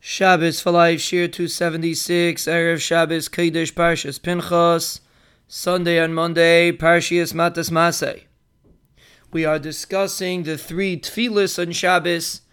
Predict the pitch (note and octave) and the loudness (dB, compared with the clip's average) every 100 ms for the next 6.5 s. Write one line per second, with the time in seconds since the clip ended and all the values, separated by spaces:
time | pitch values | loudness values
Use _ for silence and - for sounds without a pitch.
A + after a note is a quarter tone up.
0 | _ - _ - E3 D#3+ E3 D#3 D3+ D3 | _ -20 _ 0 0 0 -4 -2 -2 -4
1 | - F#3+ G3+ G3+ G3+ - _ _ - D#3 | 4 8 8 6 0 -10 _ _ -10 -6
2 | D#3 - F3 A3 - C#4 B3+ E3+ C#3+ D3+ | -6 -6 -4 -4 -2 0 2 2 0 -4
3 | C#3 - G#2+ - - - - _ _ _ | -6 -6 -8 -10 -14 -14 -18 _ _ _
4 | _ _ _ _ _ F3 E3 F#3 F3+ F3 | _ _ _ _ _ 0 2 4 4 2
5 | D3 B3 B3+ G#3 F#3+ F#3 F3+ F#3 F3+ F3 | 8 8 10 6 4 0 -2 2 0 0
6 | F#3+ G3+ C#3 D3 - | 0 0 0 -8 -16